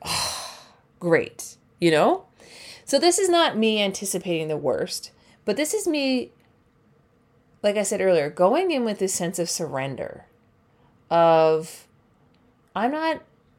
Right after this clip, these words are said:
forcing or making this holiday season to be the best. And in fact, if I try to force it, it's probably gonna do the complete opposite. So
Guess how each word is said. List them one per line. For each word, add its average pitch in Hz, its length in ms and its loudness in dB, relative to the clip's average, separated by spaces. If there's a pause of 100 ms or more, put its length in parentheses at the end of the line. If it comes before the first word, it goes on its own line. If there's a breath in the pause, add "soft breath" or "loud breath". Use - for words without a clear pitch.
(440)
forcing 202 560 -2
or 170 80 -2
making 165 680 -2
this 151 480 0 (920)
holiday 160 380 2
season 143 600 -6 (840)
to 165 100 -6
be 147 200 -4
the 151 120 2
best. - 800 -12 (880)
And 175 100 -2
in 170 80 0
fact, 180 280 2
if 160 60 -4
I 170 80 2
try 202 180 -2
to 175 60 2
force 240 400 0
it, 160 80 -4
it's 151 100 -6
probably 175 320 0
gonna 151 220 -4
do 165 180 -8
the 147 80 -6
complete 160 320 -8
opposite. - 580 -8 (580 soft breath)
So 220 520 0